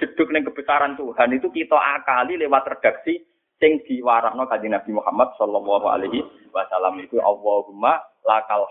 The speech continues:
hamdu kama yanbaghi li jalali wajhika wa azimi sultanik." Pokoke jenengan dapat hak dipuji sesuai keagungan wajah jenengan. Wa azimi sultan. Terus Kanjeng Nabi ngredakno, "La nuhsi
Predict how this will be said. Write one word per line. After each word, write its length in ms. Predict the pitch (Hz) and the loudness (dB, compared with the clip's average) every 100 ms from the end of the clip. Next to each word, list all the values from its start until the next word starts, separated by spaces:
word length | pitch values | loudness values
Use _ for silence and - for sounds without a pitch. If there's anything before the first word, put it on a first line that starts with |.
| - | 0
hamdu 320 | 143 131 123 | 0 0 -4
kama 400 | 117 107 113 113 | -2 -2 2 2
yanbaghi 480 | 110 107 101 95 104 | 0 -2 -4 -2 -6
li 160 | 104 98 | -6 -6
jalali 480 | 95 95 104 104 101 | -4 -2 0 0 -2
wajhika 480 | 104 107 - 127 123 | -2 -2 -6 -2 2
wa 320 | 110 101 107 | 2 2 -2
azimi 400 | 107 107 120 156 - _ _ | -2 -2 0 0 -4 _ _
sultanik." 560 | 143 117 120 110 113 - | -4 0 0 0 -2 0
Pokoke 320 | 143 185 185 | 0 2 -2
jenengan 400 | 165 160 160 180 - - | -2 0 2 0 -2 2
dapat 320 | 127 - 147 - - | 2 2 -4 -4 0
hak 240 | - - | 0 0
dipuji 640 | 285 294 262 - 208 208 _ _ _ 180 | -6 -2 -4 -4 -12 -12 _ _ _ -4
sesuai 320 | - 185 196 | 0 0 0
keagungan 640 | - 156 156 147 131 170 | 2 0 0 -4 0 0
wajah 480 | 165 143 - 135 135 | 0 -2 0 0 0
jenengan. 480 | 123 117 117 101 _ _ _ _ _ _ _ | -2 -4 -2 -4 _ _ _ _ _ _ _
Wa 240 | 135 143 139 | 0 2 2
azimi 320 | 131 143 196 185 | -2 -2 -2 0
sultan. 800 | 202 - _ _ _ - 65 - _ _ _ _ _ | -2 -4 _ _ _ -8 -8 -12 _ _ _ _ _
Terus 160 | 139 143 | -10 -4
Kanjeng 240 | 151 147 | -4 0
Nabi 320 | 156 156 208 | -2 -2 -4
ngredakno, 640 | 185 170 139 131 170 165 165 185 | -4 0 0 0 -2 -2 0 0
"La 240 | 220 214 | 2 0
nuhsi 400 | 208 - - 190 | -6 -12 -4 -4